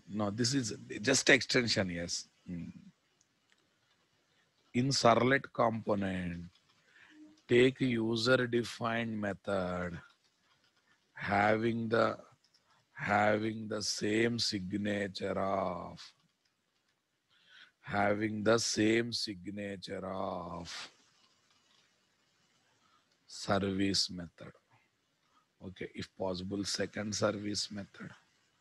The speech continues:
Having the same signature of second service method. Okay,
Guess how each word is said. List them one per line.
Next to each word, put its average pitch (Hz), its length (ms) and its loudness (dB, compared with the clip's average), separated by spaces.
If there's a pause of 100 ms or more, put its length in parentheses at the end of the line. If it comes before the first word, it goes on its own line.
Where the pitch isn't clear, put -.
(480)
Having 107 540 2
the 107 120 0
same 110 440 0
signature 104 760 -2
of 107 180 2
second 104 480 -2
service 95 580 -4
method. 85 720 -12 (1160)
Okay, 90 380 -6